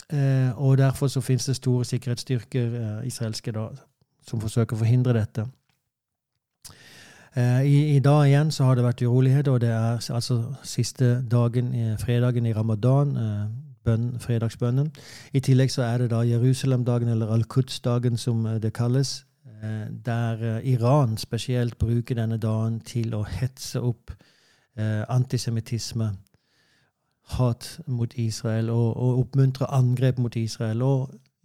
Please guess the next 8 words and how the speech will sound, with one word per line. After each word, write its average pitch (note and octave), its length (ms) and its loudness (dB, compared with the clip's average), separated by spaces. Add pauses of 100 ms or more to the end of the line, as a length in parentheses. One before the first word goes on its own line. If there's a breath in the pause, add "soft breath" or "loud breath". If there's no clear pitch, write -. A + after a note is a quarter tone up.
(120)
i D3+ 100 -4
praksis C3+ 580 0
så C#3 140 -2
sponser C3 800 2
jo, A#2 200 0 (220)
eh, A#2+ 140 -4 (160)
Iran A#2 480 0
utrolig B2 800 0